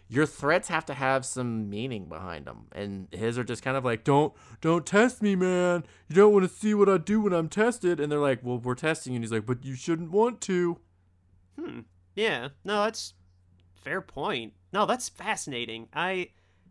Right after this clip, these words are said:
Speaker 2: I love that you picked up on all these little, these littler things that I didn't. That's awesome. It makes me love this character even more. Like, and half the trivia about Ed Harris was how much he didn't like making this movie. He actually thought working with Michael Bay was pretty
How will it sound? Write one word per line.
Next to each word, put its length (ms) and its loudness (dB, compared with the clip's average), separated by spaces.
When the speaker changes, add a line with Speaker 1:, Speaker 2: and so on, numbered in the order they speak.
Speaker 2:
I 80 -4
love 280 -2
that 120 -2
you 100 -6
picked 300 -4
up 160 -2
on 140 0
all 180 -2
these 240 -10
little, 760 -6
these 240 -10
littler 600 -2
things 420 -10
that 180 -10
I 240 -6
didn't. 380 -12
That's 180 -10
awesome. 480 -8
It 100 -2
makes 200 2
me 80 2
love 300 0
this 160 -6
character 400 -6
even 240 -6
more. 460 -12
Like, 320 -4
and 120 6
half 180 8
the 80 2
trivia 420 0
about 300 0
Ed 140 0
Harris 440 -2
was 320 -8
how 120 6
much 180 2
he 120 -6
didn't 360 -4
like 280 -4
making 260 -4
this 180 -8
movie. 300 -12
He 120 -2
actually 280 0
thought 340 -2
working 300 -4
with 160 -8
Michael 240 -4
Bay 180 -8
was 200 -12
pretty 400 -10